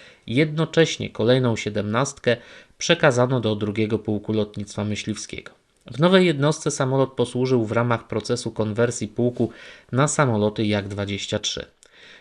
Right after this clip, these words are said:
W połowie maja do drugiego pułku przekazano jeszcze jednego Jaka wykorzystywanego wcześniej przez pierwszy pułk. Kolejną jednostką, która dostała Jaka siedemnaście W,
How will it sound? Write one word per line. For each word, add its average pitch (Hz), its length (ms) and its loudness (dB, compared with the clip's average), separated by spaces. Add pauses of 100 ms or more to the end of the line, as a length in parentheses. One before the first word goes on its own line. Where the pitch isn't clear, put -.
W - 80 -20
połowie 117 380 6
maja 110 340 4
do 123 100 0
drugiego 110 400 0
pułku 110 380 -2
przekazano 110 560 0
jeszcze 113 420 0
jednego 107 400 0
Jaka 107 340 -2
wykorzystywanego 104 920 -4
wcześniej 107 420 -4
przez - 220 -10
pierwszy 104 380 -4
pułk. - 360 -10 (500)
Kolejną 165 400 6
jednostką, 120 640 0
która 107 260 0
dostała 104 400 0
Jaka 107 300 0
siedemnaście 104 640 -4
W, 123 200 0